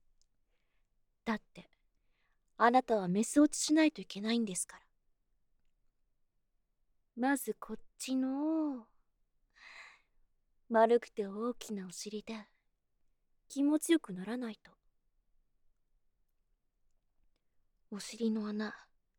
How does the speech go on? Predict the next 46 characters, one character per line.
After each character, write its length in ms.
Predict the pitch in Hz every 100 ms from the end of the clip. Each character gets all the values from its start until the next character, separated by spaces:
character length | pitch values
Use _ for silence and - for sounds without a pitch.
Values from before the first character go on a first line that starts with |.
| _ _ _ _ _ _ _
ち 80 | -
っ 80 | 285
ち 60 | -
ゃ 80 | 349
い 80 | 294
ま 140 | 294
ま 120 | 330
で 120 | 330
す 120 | 320 262
ね。 440 | 294 311 320 277 - _ _ _ - - - _ _ _ _ _ _ _ _ _ -
こ 140 | 254
っ 60 | 233 -
ち 120 | 302
は 100 | 247
全 280 | - 262 285
然 200 | 302 294
使 220 | - 294
っ 40 |
て 180 | - 302
な 160 | 285 285
い 60 |
な 100 | 269
ん 80 | 208
て、 220 | - - _ _ _ _ _ _ _ _ _ _ _
や 140 | - 202
り 160 | 214
が 140 | 214 240
い 80 | 240
が 120 | 240
あ 40 |
り 140 | 247 247
ま 160 | 277
す 160 | - 277
ね。 300 | 220 220 254 _ _ _ _ _ _ _ _ _ _ _ _ _ _ _ _ _ _ _ _ _ _
こ 160 | 226
れ、 140 | 226 - _ _ _ _ _ _ _ _ _
な 160 | 254 262
ん 60 |
だ 100 | 247
か 120 | 220
知 100 | 196
っ 20 | -
て 120 | -
ま 160 | 262 302
す 100 | -
か？ 260 | 240 -